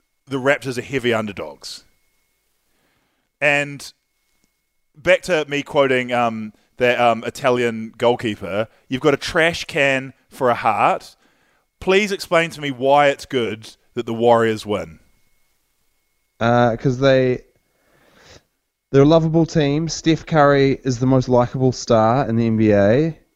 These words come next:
Speaker 2: Klay Thompson is the second most, probably.
Speaker 1: Yeah.
Speaker 2: Then Draymond.
Speaker 1: Are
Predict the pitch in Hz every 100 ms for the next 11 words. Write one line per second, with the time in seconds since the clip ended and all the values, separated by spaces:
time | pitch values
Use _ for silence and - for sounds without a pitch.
0 | _ _ - 139 131 139 123 - 123 113
1 | - _ _ _ _ _ 85 - _ 127
2 | 113 - 110 120 123 113 104 107 - 101
3 | 101 104 107 147 180 - _ _ - 101
4 | 82 82 120 113 113 113 107 95 117 160